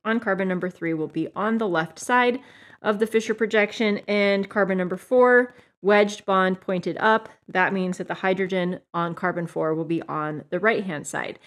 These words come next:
Now, last but not least, if you're dealing with a wedge dash notation for a molecule that has only one chiral carbon, this can be a little bit trickier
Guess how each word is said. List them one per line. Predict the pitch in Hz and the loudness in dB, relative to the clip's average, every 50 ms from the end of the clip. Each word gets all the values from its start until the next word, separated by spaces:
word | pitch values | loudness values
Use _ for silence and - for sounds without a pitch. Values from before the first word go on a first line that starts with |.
| - - - - | -20 -20 -2 2
Now, | 208 220 | 6 8
last | 233 240 285 - - | 8 8 8 6 4
but | 349 302 | 2 4
not | 294 302 - 185 | 6 6 6 8
least, | 208 220 240 233 - | 6 4 4 2 0
if | - 202 196 - | -4 -4 -2 2
you're | 214 214 208 | 2 2 4
dealing | 202 214 226 240 269 277 285 240 | 2 2 2 2 2 2 2 2
with | 220 214 220 220 - - - - - - - - | 2 2 0 -2 -6 -14 -20 -20 -20 -20 -4 2
a | 208 202 | 4 6
wedge | 196 202 214 220 214 - | 6 6 6 4 4 4
dash | 254 247 247 - | 2 2 2 2
notation | 262 240 247 247 196 196 - 214 202 196 190 | 0 0 2 0 0 0 0 0 -2 -2 -2
for | 190 - 208 - | -2 0 0 2
a | 190 185 | 2 2
molecule | 185 185 190 196 - - 202 190 | 2 2 0 0 0 0 0 0
that | 170 160 | 0 -2
has | 190 196 185 185 - | -2 -2 -2 -2 -2
only | - 196 196 226 247 226 | -4 -2 0 2 2 2
one | 208 202 190 196 | 2 0 -2 -2
chiral | - - 185 170 160 151 160 | -4 -4 -4 -2 -2 -4 -2
carbon, | - - 277 262 247 254 247 240 - 220 | 0 2 4 4 4 4 2 2 0 0
this | 196 247 269 | -2 -4 -2
can | - 349 311 | -2 -2 0
be | 294 269 | 2 4
a | 233 | 4
little | 208 214 220 226 196 | 4 4 4 4 2
bit | 180 - - | 0 -4 -2
trickier | - - 226 226 - 190 170 160 160 156 | -2 -2 -2 0 -2 0 0 0 0 -2